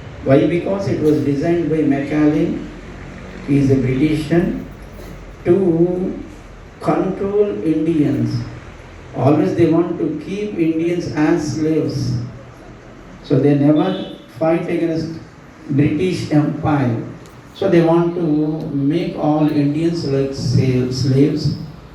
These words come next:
So they designed the educational policy, that is Macaulay educational policy.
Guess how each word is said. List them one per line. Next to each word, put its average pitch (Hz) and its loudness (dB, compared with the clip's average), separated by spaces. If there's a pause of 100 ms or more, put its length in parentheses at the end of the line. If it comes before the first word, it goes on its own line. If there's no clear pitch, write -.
(100)
So - 6 (140)
they 170 6 (120)
designed 190 0
the - -2 (140)
educational 156 -2 (140)
policy, 156 2 (220)
that 139 2
is 120 2 (160)
Macaulay 147 4 (140)
educational 139 0 (140)
policy. 127 0